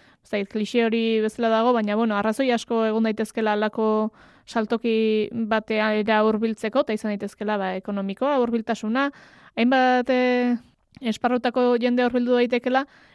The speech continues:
eta egia da, gero agian helburutzat badagoela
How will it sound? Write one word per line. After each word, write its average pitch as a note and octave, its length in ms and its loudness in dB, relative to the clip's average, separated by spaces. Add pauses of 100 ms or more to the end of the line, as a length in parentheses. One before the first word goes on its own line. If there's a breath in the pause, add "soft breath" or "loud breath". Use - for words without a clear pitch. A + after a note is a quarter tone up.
(140 soft breath)
eta G3+ 160 -4
egia A3 300 2
da, B3 120 2
gero A3 200 0
agian A#3+ 240 2
helburutzat A3+ 680 0
badagoela A3 760 0